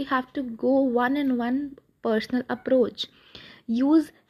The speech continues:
clear-cut instructions. Okay, don't go into sarcasm, don't do that stuff, because that person will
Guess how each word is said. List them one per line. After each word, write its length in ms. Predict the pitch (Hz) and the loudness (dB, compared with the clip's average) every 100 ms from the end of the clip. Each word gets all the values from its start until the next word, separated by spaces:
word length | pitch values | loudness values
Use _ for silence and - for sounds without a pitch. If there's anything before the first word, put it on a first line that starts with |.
| _ | _
clear-cut 1040 | - 294 294 294 294 294 294 - 226 208 - | -2 0 2 2 2 2 -2 -6 -6 -6 -6
instructions. 1080 | 220 226 - - - - - 208 220 - - _ _ - | -8 -8 -8 -10 -8 -8 -8 -12 -14 -16 -20 _ _ -12
Okay, 400 | 220 226 226 254 - - - - 208 | -6 -4 -2 -6 -12 -20 -14 -6 2
don't 400 | 220 233 277 330 | 6 6 4 0
go 100 | 320 | -2
into 260 | 302 285 311 | -2 -2 -4
sarcasm, 800 | 302 277 269 247 247 262 302 320 - _ - 196 | -4 -6 -4 -4 -2 -4 -4 -8 -16 _ -14 0
don't 340 | 220 233 262 | 4 4 2
do 140 | 269 269 | 0 -2
that 360 | 262 226 220 | -4 -6 -8
stuff, 400 | - 233 220 220 - | -8 -6 -6 -6 -14
because 360 | 220 208 208 - - _ | -8 -6 -6 -12 -20 _
that 400 | 220 240 247 262 | -4 0 -2 -2
person 520 | - 233 233 226 220 - _ | 0 0 0 -6 -6 -6 _
will 300 | 214 202 | -4 -4